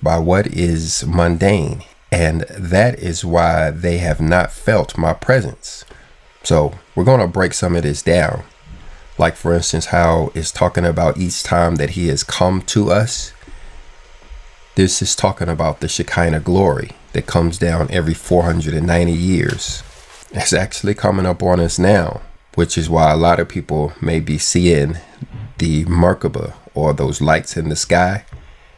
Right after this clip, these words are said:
But anyway, it says, "But how could they be able to wait for such a long time, since you, my people, gave indication of your impatience when you left Egypt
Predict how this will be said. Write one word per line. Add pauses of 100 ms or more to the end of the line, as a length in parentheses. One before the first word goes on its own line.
(680)
But
anyway, (640)
it
says,
"But
how
could
they
be
able
to
wait (260)
for
such
a
long
time,
since
you, (200)
my
people, (140)
gave
indication
of
your
impatience (760)
when
you
left
Egypt